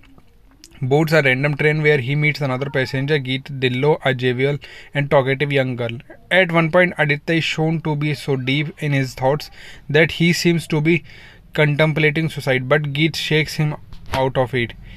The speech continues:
He gets off the train in the middle of the night at random station. Geet tries to get him back aboard as the train is about to leave, but ends up getting left behind herself.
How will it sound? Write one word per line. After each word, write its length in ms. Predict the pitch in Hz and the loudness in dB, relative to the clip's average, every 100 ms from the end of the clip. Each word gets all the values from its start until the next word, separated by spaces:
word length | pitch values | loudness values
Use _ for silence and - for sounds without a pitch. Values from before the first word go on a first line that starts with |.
| - - | -20 -10
He 220 | - 190 | 2 4
gets 280 | 180 165 160 | 6 4 6
off 140 | 185 165 | 4 4
the 120 | 170 | 2
train 260 | 165 156 | 4 2
in 140 | 160 160 | 4 2
the 60 | |
middle 320 | 151 139 151 151 | 2 2 2 2
of 140 | 147 | 2
the 80 | 147 | 0
night 260 | 139 143 | 0 0
at 160 | 147 127 | -2 -4
random 360 | 135 127 139 131 | -4 -2 -4 -4
station. 560 | - 135 - 156 135 | -4 -4 -2 -4 -4
Geet 240 | 139 185 - | -2 0 4
tries 260 | 170 156 | 2 2
to 80 | 170 | -2
get 240 | 147 139 | 2 2
him 140 | 143 135 | 2 0
back 180 | 135 139 | 0 0
aboard 380 | 135 143 151 - - - | 4 4 2 -4 -12 -4
as 120 | 143 | 0
the 100 | 139 | 0
train 340 | - 160 160 160 | 2 2 4 4
is 160 | 151 - | 2 0
about 340 | 143 147 - | 4 4 2
to 60 | 147 | -6
leave, 280 | 139 151 156 | -2 -2 0
but 200 | 156 - | -2 -2
ends 340 | 175 156 160 160 | -2 0 0 -2
up 120 | 143 | 0
getting 420 | 135 131 160 175 - - - - | 0 0 -2 -4 -8 -20 -20 -10
left 340 | 151 143 160 156 | -2 4 4 4
behind 280 | 151 147 123 | 0 0 -2
herself. 760 | 127 120 120 113 - - - | -4 -2 -2 -4 -6 -16 -20